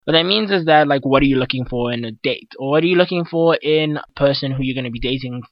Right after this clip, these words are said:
dating with, or a person who you might potentially be wanting to spend, like, the whole of your life with? So what that means is that,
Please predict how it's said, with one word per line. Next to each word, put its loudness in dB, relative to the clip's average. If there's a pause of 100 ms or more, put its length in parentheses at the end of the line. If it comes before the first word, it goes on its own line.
(360)
dating -2
with, -4
or -2
a -10
person 0
who -4
you -4
might -6
potentially -10
be -6
wanting -8
to -14
spend, -10
like, -8 (260)
the -2
whole -2
of -4
your -6
life -2 (100)
with? -16 (100)
So 6
what 4
that 2
means 0
is -2
that, 2